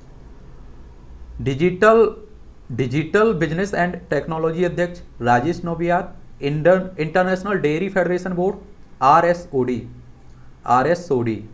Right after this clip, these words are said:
ठीक है। देखिए, अंतर्राष्ट्रीय संगठनों से भी आपके डायरेक्ट क्वेश्चंस आते हैं और भारत जिस संगठन में सदस्य है,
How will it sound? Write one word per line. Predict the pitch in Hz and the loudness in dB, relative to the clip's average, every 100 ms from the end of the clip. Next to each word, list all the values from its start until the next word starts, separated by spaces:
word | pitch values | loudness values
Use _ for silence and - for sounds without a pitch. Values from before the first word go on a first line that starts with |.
| - | -10
ठीक | 170 185 | -6 -6
है। | - - - - - 135 | -8 -16 -20 -20 -18 -2
देखिए, | 156 - 220 | 0 2 2
अंतर्राष्ट्रीय | 170 190 190 196 220 | 2 2 2 0 -6
संगठनों | 214 196 190 202 | -4 -4 -2 -2
से | 202 202 | -2 0
भी | 185 | 2
आपके | 170 196 | 0 0
डायरेक्ट | 139 135 175 180 | -2 0 -2 -4
क्वेश्चंस | - 143 - 151 | -10 -10 -10 -8
आते | 123 104 110 | -8 -8 -12
हैं | - - - - | -14 -16 -10 -6
और | 123 | -4
भारत | 120 143 190 208 139 | 4 6 6 2 -4
जिस | 156 202 - | -6 -6 -4
संगठन | 240 233 196 180 180 196 | -2 -2 -2 0 0 -2
में | 208 | -6
सदस्य | - - 139 143 196 - 117 | -8 -6 -2 0 0 -2 -8
है, | 104 | -10